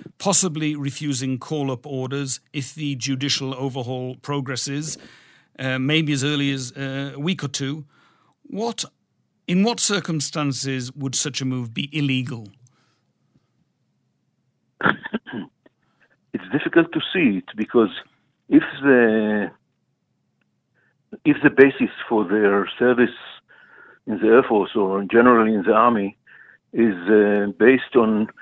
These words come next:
Speaker 2: a voluntary agreement from their side and not on a legal duty, then volunteers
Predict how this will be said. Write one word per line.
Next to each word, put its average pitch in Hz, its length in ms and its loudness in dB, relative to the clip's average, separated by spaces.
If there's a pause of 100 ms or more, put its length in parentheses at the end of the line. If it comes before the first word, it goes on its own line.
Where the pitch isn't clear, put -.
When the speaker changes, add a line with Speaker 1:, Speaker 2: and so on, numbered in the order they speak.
(200)
Speaker 2:
a 101 80 0
voluntary 120 600 4
agreement 120 600 2
from 107 200 -2
their 110 280 4
side 104 320 4
and 104 180 -4
not 117 240 0
on 110 140 0
a 104 200 0 (400)
legal 117 280 6
duty, 123 500 0 (1200)
then 147 640 2
volunteers 127 580 6